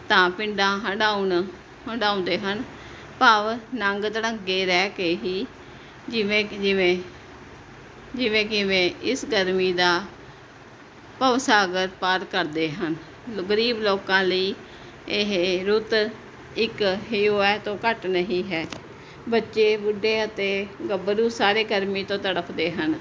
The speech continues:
ਅਤੇ ਤਾਰ-ਤਾਰ ਕਰਦੇ ਹਨ। ਕੱਪੜਾ ਸਵੇਰ ਨੂੰ ਪਾਓ,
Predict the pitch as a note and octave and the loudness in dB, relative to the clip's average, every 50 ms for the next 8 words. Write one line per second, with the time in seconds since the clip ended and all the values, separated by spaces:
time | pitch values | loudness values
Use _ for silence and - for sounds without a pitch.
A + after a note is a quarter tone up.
0 | - - - - - - G#3 G#3+ - - G#3+ G#3 G3+ G3+ G#3 G#3 - G3 F#3+ F3+ | -6 -14 -12 -10 -2 0 0 0 2 2 4 4 4 4 2 0 -2 -2 -2 -2
1 | F3+ G3 - F#3 F3 E3+ D3 D3+ D#3 E3 D#3 - D#3 E3+ F3 - - - - - | -2 -4 -4 -4 -4 -4 -4 -4 -4 -4 -4 -4 -6 -6 -6 -10 -12 -16 -16 -16
2 | - - - - - - - - - - - - - - - - - A3+ A#3 A3+ | -16 -16 -16 -16 -16 -16 -16 -16 -16 -16 -16 -16 -16 -16 -10 -2 0 0 0 2
3 | - A3 A3 A3 A3 - B3 G#3+ G#3+ A3 A3 A3+ A#3 A3+ G#3 G#3+ G#3+ G#3 - G3+ | 4 4 4 4 4 2 0 2 4 4 4 4 2 0 -2 -4 -6 -6 -2 0
4 | G3 F#3 F#3+ G#3 A3 | 2 2 2 0 -2